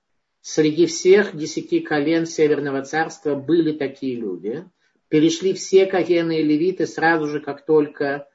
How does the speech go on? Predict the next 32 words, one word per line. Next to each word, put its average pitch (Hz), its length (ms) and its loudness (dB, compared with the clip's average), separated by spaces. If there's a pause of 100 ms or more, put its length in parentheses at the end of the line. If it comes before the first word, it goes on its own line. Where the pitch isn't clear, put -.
(180)
они, 147 420 -4 (100)
Северное 143 480 2
царство 147 440 -4
было 139 200 0
отрезано 135 440 -4
от 127 100 -8
Иерусалима. 120 720 -8 (260)
Поэтому 135 300 -6
среди 139 400 -4
изгнанников 156 640 -4
нет 160 280 -4
ни 151 100 -8
коенов, 139 540 -4
ни 143 100 -8
левитов. 117 440 -8
Все 160 200 -6
коены 143 340 -4
и 135 40 -6
левиты 135 340 -4
ушли. 101 400 -12 (1000)
И 151 140 2
ушло 139 480 2
также 170 320 -2
какое-то 135 400 -4
количество 117 540 -8
людей, 127 300 -2
которые 170 420 -4
согласились 147 720 -2
оставить 131 420 -8
всю 170 220 -2
свою 147 300 -2
недвижимость, 123 760 -8